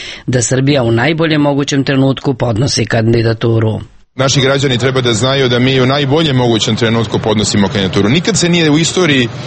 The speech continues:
Speaker 2: podnošenja kandidature za članstvo desilo da su sve zemlje članice, e, sa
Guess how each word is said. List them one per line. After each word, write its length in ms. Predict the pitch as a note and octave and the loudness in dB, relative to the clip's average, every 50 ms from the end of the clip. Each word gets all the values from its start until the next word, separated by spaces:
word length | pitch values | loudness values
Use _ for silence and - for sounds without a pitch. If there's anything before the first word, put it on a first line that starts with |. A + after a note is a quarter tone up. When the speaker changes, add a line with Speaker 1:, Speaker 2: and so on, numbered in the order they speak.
| - - - | -10 -2 0
Speaker 2:
podnošenja 480 | C3 C#3 D3 E3+ D#3 - D3 C3 B2 | 0 0 2 0 0 0 0 0 0
kandidature 400 | A#2+ - B2+ B2+ A#2 C#3+ D3 D3 | 0 0 -2 -2 0 0 0 0
za 80 | C3+ B2 | 0 0
članstvo 400 | - - C#3 C#3+ C#3 - C3 A#2+ | 0 0 0 0 0 0 0 0
desilo 320 | B2 C#3+ C#3+ - D3+ C3+ | 0 -2 0 0 -2 0
da 100 | B2 A#2+ | 0 0
su 140 | G#2+ - A#2+ | 0 0 0
sve 260 | A2+ - - E3 E3 | 0 0 0 0 0
zemlje 400 | C#3 B2+ D3 D#3 D3+ C#3+ C3 A#2 G#2 - - - - - - - | 0 0 0 0 0 0 0 0 -2 -6 -12 -12 -12 -12 -8 -6
članice, 500 | - - C3+ C3+ C#3+ D#3+ D#3+ - - D3+ | -2 0 0 0 2 0 0 0 0 0
e, 520 | B2+ A2+ - - - - - - B2 B2 A#2 | -2 -2 -4 -8 -12 -10 -4 0 0 0 2
sa 160 | - - | 0 0